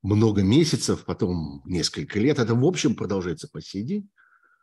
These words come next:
И стратегия эта заключается в том, чтобы на-, на-, нагромоздить, навалить, нафабриковать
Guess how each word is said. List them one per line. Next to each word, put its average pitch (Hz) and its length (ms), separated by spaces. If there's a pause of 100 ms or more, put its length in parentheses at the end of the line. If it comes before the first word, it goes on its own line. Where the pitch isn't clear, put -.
(520)
И 113 120
стратегия 165 500
эта 127 160
заключается 120 680
в - 80
том, 202 260
чтобы 113 300
на-, 110 200
на-, 113 240
нагромоздить, 135 1200
навалить, 127 760 (840)
нафабриковать 143 1300